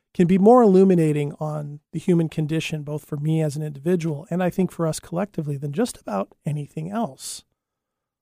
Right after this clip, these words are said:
And of course, that's open for debate. So if it is a choice between a burden and illumination, why do many of us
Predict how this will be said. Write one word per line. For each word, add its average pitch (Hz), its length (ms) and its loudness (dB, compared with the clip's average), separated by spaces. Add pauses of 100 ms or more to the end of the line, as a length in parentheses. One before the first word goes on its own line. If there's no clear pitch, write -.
(140)
And 185 60 2
of 190 60 0
course, 190 200 4
that's 196 200 4
open 160 220 2
for - 140 -16
debate. 143 400 -10 (680)
So 208 380 8 (800)
if 202 220 6
it 220 100 10
is 285 120 6
a 247 60 2
choice 185 320 2
between 165 320 -2
a 143 40 -6
burden 170 440 2
and 165 180 -4
illumination, 151 760 -6 (880)
why 175 260 2
do 180 380 4
many 156 240 -2
of 147 120 -6
us 143 240 -10